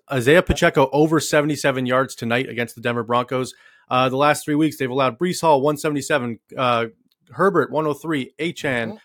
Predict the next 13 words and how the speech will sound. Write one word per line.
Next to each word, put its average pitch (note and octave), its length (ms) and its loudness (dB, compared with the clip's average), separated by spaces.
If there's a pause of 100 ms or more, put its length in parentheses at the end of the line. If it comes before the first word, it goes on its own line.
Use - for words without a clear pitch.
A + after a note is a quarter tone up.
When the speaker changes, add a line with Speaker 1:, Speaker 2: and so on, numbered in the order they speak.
Speaker 1:
two E3+ 200 0
oh C#3+ 100 6
three, C#3+ 320 -4
and C3 100 -4
then B2+ 120 -4
Robinson C3+ 380 0
had A#2+ 140 -2
eighty-seven C3 440 -4
and A#2+ 100 -8
two C3+ 140 -6
the A#2+ 80 -4
week B2+ 160 -8
before. B2+ 420 -4